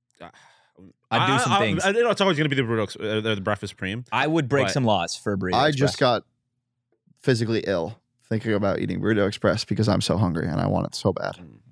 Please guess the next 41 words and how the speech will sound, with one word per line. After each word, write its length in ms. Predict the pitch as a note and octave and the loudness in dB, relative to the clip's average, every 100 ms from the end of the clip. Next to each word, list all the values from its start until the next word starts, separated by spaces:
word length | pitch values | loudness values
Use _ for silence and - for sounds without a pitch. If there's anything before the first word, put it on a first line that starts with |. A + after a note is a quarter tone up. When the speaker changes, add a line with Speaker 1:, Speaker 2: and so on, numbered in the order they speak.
| F2 _ - | -20 _ -6
Speaker 1:
That's 160 | F#2 | -6
fair. 220 | - F#2 F#2 _ | 0 -2 -2 _
Guys, 260 | - A2 - - - _ | -2 -2 -2 -10 -20 _
buy 200 | C#3 D3 | -2 0
a 200 | D3 B2+ | 0 0
twenty-five 640 | A2+ C#3 D3+ C#3 C3 B2+ B2 | 0 0 0 0 2 2 2
dollar 280 | A#2 A2 G2+ | 2 2 2
Burrito 320 | G#2 G#2 G#2 | 0 0 0
Express 320 | F#2+ G#2+ F#2 | -2 -2 -2
gift 180 | G2+ F#2 | -4 -2
card 220 | G2+ F#2 | -2 0
and 60 | F2+ | -2
get 100 | F#2 | -4
a 60 | |
free 640 | F#2 - - G#2+ B2 A#2 A2 _ _ _ | -6 -8 -2 2 2 2 -2 _ _ _
burrito. 400 | F#2+ F#2 E2 D#2 _ _ | -4 -2 -4 -8 _ _
Literally, 300 | G#2 A#2+ A#2+ | -2 -2 -2
you're 100 | F2+ | -6
spending 360 | - A2+ B2 | -4 -4 -2
money 280 | A#2+ A2 G#2+ - | -2 -2 -4 -6
and 120 | F#2 | -6
you're 100 | F2 | -6
getting 360 | E2 G2+ G#2+ G#2+ | -2 0 0 -4
either 220 | F#2 F2+ | -4 -4
breakfast 480 | E2 F#2+ F#2+ A2 - - | -2 -4 -2 -6 -8 -8
or 80 | F2+ | -4
lunch. 280 | F#2 G2 - | -2 -2 -4
Go 120 | - | -6
do 200 | F2+ G2+ | 2 2
it. 120 | A#2 | 2
What 100 | F#2 | -4
are 20 | |
you 100 | F#2 | -6
doing? 340 | F#2+ A#2+ C3+ C3 - | 2 4 4 0 -10
Speaker 2:
Or 80 | F#2+ | -12
dinner. 260 | F#2+ F2 A#2 | -12 -12 -6
Speaker 1:
Head 120 | E3+ | -2
over 160 | F3 | -2
to 60 | D#3 | 0
your 100 | C#3 | 0
nearby 580 | C3 C3 A#2+ A#2 A2+ G#2+ | 0 0 0 0 0 -2